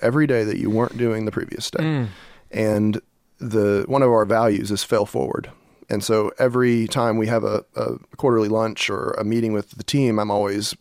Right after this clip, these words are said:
Speaker 1: rehashing our values. And cor-, um, you know, the fourth one of, of our core values is fail forward. And we want them to know that, "Hey, guys, I'm failing. Just want you to
Speaker 2: Mm.
Speaker 1: know,
Speaker 2: Mm.
Speaker 1: I'm not doing everything perfectly.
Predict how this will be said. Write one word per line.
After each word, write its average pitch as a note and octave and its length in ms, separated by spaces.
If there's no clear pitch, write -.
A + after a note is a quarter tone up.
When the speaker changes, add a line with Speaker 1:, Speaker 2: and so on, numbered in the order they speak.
Speaker 1:
rehashing A#2 460
our F#2 80
values. A2 480
And G#2 440
cor-, C3+ 300
um, G2 340
you A#2+ 60
know, G#2 80
the - 60
fourth B2 300
one B2 260
of, G2+ 140
of A2 100
our G2 100
core A2 180
values A2 260
is F#2+ 120
fail G2 280
forward. - 440
And G#2 380
we A#2+ 160
want A2 280
them A#2 160
to A2+ 100
know A#2+ 180
that, G#2+ 100
"Hey, B2 160
guys, G#2 240
I'm C3 360
failing. - 480
Just - 120
want C#3+ 140
you D#3+ 80
to D#3+ 60
Speaker 2:
Mm. E3+ 40
Speaker 1:
know, C#3 280
Speaker 2:
Mm. F3 340
Speaker 1:
I'm A2 120
not C3+ 120
doing D3 120
everything D#3+ 280
perfectly. B2+ 500